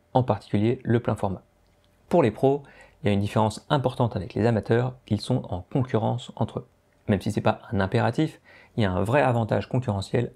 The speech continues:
à avoir du meilleur matériel photo. Et un appareil photo avec un plus grand capteur donne plus de possibilités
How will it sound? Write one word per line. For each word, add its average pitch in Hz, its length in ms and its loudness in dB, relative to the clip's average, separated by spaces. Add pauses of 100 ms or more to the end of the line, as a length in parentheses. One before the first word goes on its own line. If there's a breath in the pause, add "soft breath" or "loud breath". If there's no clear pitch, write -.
à 98 80 2
avoir 110 280 0
du 104 120 -2
meilleur 104 400 2
matériel 104 400 -4
photo. - 220 -14 (760 soft breath)
Et 127 80 4
un 117 80 4
appareil 107 260 2
photo 113 440 0
avec 101 240 -4
un 87 60 -6
plus - 180 -2
grand 123 120 2
capteur 113 440 -2 (320 soft breath)
donne 95 220 -2
plus 139 240 0
de 127 80 2
possibilités 104 640 0